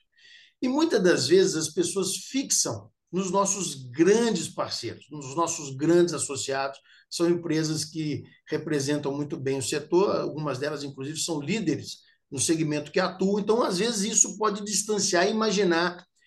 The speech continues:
que uma startup não deve ou não pode estar conosco. Não, isso não é uma verdade. Nós somos um ambiente plural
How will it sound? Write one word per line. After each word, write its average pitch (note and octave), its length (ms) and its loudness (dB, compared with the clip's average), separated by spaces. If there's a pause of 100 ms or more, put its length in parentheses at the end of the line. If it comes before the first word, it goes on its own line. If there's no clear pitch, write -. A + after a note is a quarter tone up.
(200)
que G3+ 60 -2
uma G3 160 4
startup F3 580 -2
não G3 440 2
deve E3+ 320 4
ou E3+ 80 4
não F3+ 200 0
pode E3+ 360 -2
estar - 180 -8
conosco. B2 320 -8
Não, F3+ 80 2
isso F3 160 -2
não F3+ 80 0
é G3+ 40 0
uma F#3 80 0
verdade. B2+ 380 -2
Nós C#3 160 -6
somos E3+ 260 0
um E3 100 2
ambiente D3+ 420 -2
plural E3+ 460 2